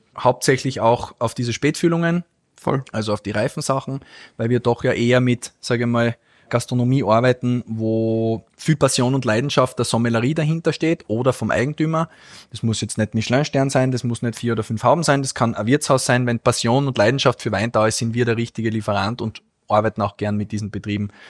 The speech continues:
Speaker 1: Wir sind happy, weil du kannst abdecken, ein super Wirtshaus, es kann ein super Wirtshaus eine Top-Weinkarte haben, du hast einen herrlichen Wein zum Wiener Schnitzel, zum Cordon Bleu, perfekt.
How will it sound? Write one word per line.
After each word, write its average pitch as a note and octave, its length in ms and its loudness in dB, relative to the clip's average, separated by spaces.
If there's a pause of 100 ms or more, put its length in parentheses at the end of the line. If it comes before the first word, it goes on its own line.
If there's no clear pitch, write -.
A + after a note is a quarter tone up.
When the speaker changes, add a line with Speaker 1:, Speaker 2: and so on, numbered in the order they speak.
(420)
Speaker 1:
Wir A#2 140 0
sind A#2+ 180 2
happy, D3 380 4 (520)
weil A#2 300 0 (360)
du - 80 -10
kannst - 240 0
abdecken, B2+ 640 2
ein A#2+ 80 2
super D3 320 0
Wirtshaus, C#3+ 720 0
es - 100 -8
kann B2 140 0
ein B2 60 2
super C#3+ 280 -2
Wirtshaus C3 400 0
eine - 140 -8
Top-Weinkarte B2+ 720 0
haben, B2 400 0
du B2 80 -2
hast A#2+ 160 -6
einen A#2 80 -4
herrlichen A#2+ 380 0
Wein A#2 180 0
zum B2 180 -2
Wiener C3 200 0
Schnitzel, B2+ 360 -6
zum A#2+ 200 -4
Cordon A2+ 260 -2
Bleu, A2+ 160 2
perfekt. A#2 560 -4